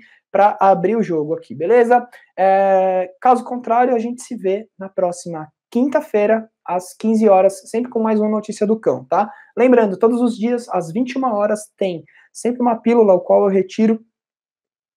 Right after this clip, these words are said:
né? Valeu, Jaque, apesar da notícia ruim, né? Fazer o quê? Notícia ruim, mas a gente tem, eu tenho que falar o que é bo-, o que é bom, o que é ruim, não só o que é bom, né? É, então, vamos lá, só seguindo aqui. Todas as,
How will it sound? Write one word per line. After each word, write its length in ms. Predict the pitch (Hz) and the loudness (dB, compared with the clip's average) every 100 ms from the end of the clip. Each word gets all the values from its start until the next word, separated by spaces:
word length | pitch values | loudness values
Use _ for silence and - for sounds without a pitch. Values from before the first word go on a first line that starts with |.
| _ _ _ _ - 170 | _ _ _ _ -12 -4
né? 280 | 180 208 - _ _ _ - | -2 -2 -8 _ _ _ -6
Valeu, 420 | 160 202 208 226 | 2 4 6 6
Jaque, 300 | 208 180 170 | 6 2 0
apesar 320 | 170 175 185 | -6 0 2
da 100 | 190 | 2
notícia 380 | 196 196 214 220 | 0 -4 -4 -4
ruim, 380 | 208 240 196 185 | -2 -2 -4 -10
né? 200 | 180 190 | -8 -8
Fazer 200 | 214 175 | -8 -6
o 60 | 185 | -6
quê? 180 | 190 139 | -6 -8
Notícia 440 | 180 196 233 269 | -8 -8 -4 0
ruim, 340 | 254 269 277 294 | 0 -2 -4 -4
mas 300 | 285 277 247 | -4 -2 0
a 100 | 226 | 0
gente 260 | 220 220 | 0 -4
tem, 160 | - 240 | -8 -4
eu 100 | 220 | -2
tenho 220 | 233 240 | 0 -2
que 280 | 240 247 233 | 0 -2 -2
falar 340 | 233 220 202 | 0 2 4
o 60 | 220 | 4
que 100 | 220 | 0
é 60 | |
bo-, 180 | 196 180 | -2 -6
o 100 | 185 180 | -16 -2
que 80 | 208 | 0
é 40 | |
bom, 180 | 202 226 | 2 0
o 40 | |
que 80 | 240 | 2
é 40 | |
ruim, 240 | 247 269 196 | 0 0 -2
não 160 | 202 | -6
só 120 | 220 226 | -4 -6
o 40 | |
que 100 | 254 | -4
é 40 | |
bom, 200 | 233 165 | -6 -8
né? 180 | 156 185 - _ _ _ _ - | -10 -14 -16 _ _ _ _ -6
É, 240 | 175 185 | -2 -2
então, 200 | 180 254 | 2 2
vamos 200 | 262 269 | 4 4
lá, 60 | 180 | 2
só 140 | - | -2
seguindo 320 | 208 214 208 | -4 -4 -4
aqui. 320 | 208 208 147 - _ | -4 -6 -16 -20 _
Todas 320 | 240 254 254 | 0 0 2
as, 500 | 247 233 - - - | 2 0 -4 -16 -20